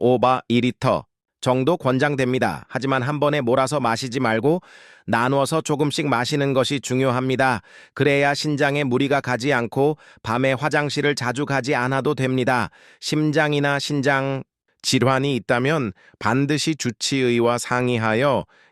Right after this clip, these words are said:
양을 조절하세요. 날씨가 덥거나 운동을 했다면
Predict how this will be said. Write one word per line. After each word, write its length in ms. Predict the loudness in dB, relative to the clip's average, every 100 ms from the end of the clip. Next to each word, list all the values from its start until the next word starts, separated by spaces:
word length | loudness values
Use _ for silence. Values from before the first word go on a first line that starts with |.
| -2
양을 460 | 0 2 2 0 -2
조절하세요. 800 | -2 2 2 0 -4 -4 -6 -8 _ _ _ -16 0
날씨가 540 | 2 2 0 0 0
덥거나 500 | 0 -2 0 0 0
운동을 500 | 0 2 2 2 0
했다면 580 | -2 -2 -2 0 0 -2